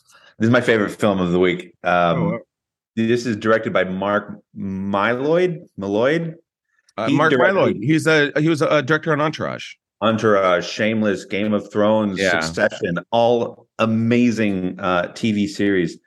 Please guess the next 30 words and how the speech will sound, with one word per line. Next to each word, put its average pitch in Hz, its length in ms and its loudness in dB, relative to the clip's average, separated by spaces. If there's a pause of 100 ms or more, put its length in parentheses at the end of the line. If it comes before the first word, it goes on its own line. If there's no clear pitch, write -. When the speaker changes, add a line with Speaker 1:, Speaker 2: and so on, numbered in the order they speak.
(400)
Speaker 1:
Um, 87 600 2
and, 92 240 -2
and 92 220 -2
he 117 180 0
did 101 180 -2
not 95 200 0
disappoint 90 540 -6
in 87 140 -4
this 85 200 0
film 82 200 2
at 80 100 2
all. 80 440 2
Um, 80 520 -2
eighty-nine 117 380 2
percent 101 320 -2
Rotten 95 240 0
Tomatoes, 90 320 -2
and 87 100 -2
I 87 60 0
totally 110 520 -2
agree. 87 340 0
I 82 100 -2
would 87 200 -4
put 98 160 -2
it 98 140 -4
that 85 180 0
high. 80 340 -2 (500)
Um, 82 540 0
Ralph 101 320 0
Fiennes 95 640 -2